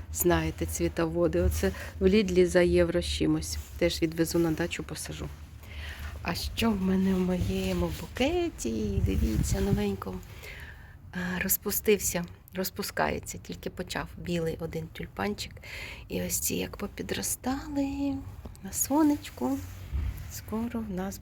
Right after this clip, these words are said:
буде гарний букет. Поки що такий біленький, ніжний такий. Розпустився самий перший. А там от такі, а, махрові в мене ще є.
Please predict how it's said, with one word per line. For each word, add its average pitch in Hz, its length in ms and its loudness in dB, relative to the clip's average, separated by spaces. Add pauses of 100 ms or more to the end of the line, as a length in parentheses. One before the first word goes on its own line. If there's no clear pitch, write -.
буде 185 300 -8 (520)
гарний 190 280 0 (120)
букет. - 220 -10 (680)
Поки - 220 6
що - 220 -2 (640)
такий - 240 -6
біленький, 208 800 -4 (120)
ніжний 233 580 0
такий. 220 400 -6 (920)
Розпустився 202 760 0
самий 185 380 0
перший. 180 600 0 (2500)
А 170 80 -2
там 160 280 -6
от 160 120 -6
такі, - 400 -6 (100)
а, 160 280 -6
махрові 240 720 -4
в 220 120 -4
мене 208 320 -2 (160)
ще - 100 -4
є. 196 320 -4